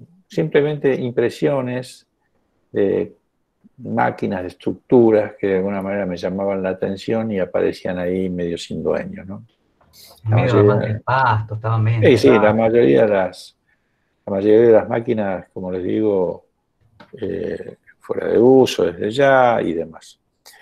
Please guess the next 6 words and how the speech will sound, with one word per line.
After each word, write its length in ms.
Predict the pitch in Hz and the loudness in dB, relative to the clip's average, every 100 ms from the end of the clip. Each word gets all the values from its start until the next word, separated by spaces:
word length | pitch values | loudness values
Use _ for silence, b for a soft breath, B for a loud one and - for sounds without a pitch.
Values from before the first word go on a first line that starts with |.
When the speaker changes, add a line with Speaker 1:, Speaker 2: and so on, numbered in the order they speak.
| b b b b b - | b b b b b -10
Speaker 1:
Es 140 | 101 | -10
curioso, 540 | - 117 123 127 131 113 | -6 0 2 2 0 -2
¿no? 320 | 117 143 - | -2 -4 -8
Porque 320 | 101 - 107 | -10 -8 -10
es, 160 | 98 - | -8 -8
eh, 580 | 104 95 - - - | -6 -4 -6 -8 -14